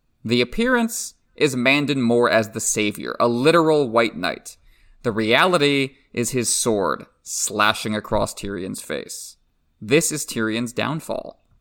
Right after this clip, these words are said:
Tyrion's arc in this book has unfolded in a contrapuntal fashion to Ned's arc in Book One.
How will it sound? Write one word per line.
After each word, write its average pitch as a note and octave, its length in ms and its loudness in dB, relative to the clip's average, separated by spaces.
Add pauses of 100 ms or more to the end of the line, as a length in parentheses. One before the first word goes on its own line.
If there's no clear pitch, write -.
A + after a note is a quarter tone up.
(1300)
Tyrion's A3+ 440 -2
arc B2 300 2
in A2 160 -2
this G#2+ 160 -4
book - 360 -6 (260)
has A#2+ 160 -6
unfolded E3 680 0 (240)
in A#2 60 -4
a A2+ 60 -2
contrapuntal C#3+ 680 0
fashion G#2+ 580 -2 (200)
to A2 140 -2
Ned's A2+ 420 2
arc G#2+ 360 0
in G#2+ 160 -4
Book G2 260 -6
One. E2+ 380 -4